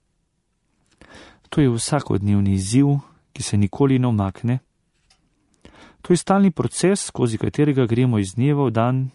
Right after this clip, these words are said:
iz večera v noč in jutro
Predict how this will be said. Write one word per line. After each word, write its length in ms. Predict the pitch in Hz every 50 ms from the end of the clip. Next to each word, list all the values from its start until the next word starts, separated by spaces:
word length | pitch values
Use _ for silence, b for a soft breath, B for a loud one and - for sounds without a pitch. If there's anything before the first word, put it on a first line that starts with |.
| _ _ _
iz 200 | - 104 95 92
večera 580 | 95 95 - - - 123 123 127 131 127 135 135 - _ _
v 160 | 135 117 95
noč 480 | 92 98 104 113 127 139 - - - - _ _ _ _ _ _ _ _ _ _ -
in 140 | 98 92 98
jutro 400 | 107 120 123 - 127 123 123